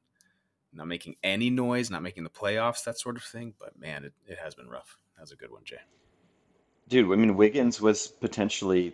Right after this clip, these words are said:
Speaker 2: I think, arguably their second best player for the championship run in twenty twenty-two. Uh, it was like, it was like he was ascendant. I think that team had a ton of, like,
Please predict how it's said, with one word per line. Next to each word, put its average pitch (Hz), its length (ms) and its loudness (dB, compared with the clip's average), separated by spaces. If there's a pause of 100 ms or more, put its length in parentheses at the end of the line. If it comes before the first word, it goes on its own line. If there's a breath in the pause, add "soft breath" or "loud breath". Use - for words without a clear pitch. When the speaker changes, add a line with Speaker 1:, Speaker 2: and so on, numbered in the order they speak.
(120)
Speaker 2:
I 98 60 0
think, 95 160 -4
arguably 90 440 2
their 87 140 2
second 87 380 0
best 85 280 0
player 85 280 4
for - 160 -6
the 78 80 -2
championship - 560 -4
run 82 160 4
in 80 120 -2
twenty 82 280 0
twenty-two. 87 680 0 (400 soft breath)
Uh, 82 220 4
it - 80 0
was 92 220 2
like, 90 300 4
it 95 60 0
was 90 140 0
like 87 160 0
he 104 140 -4
was 92 180 2
ascendant. 92 600 0 (300 soft breath)
I 170 120 6
think 180 220 4
that 190 260 10
team 151 260 4
had 147 200 6
a 143 60 8
ton 123 380 6
of, 120 180 0
like, 98 320 4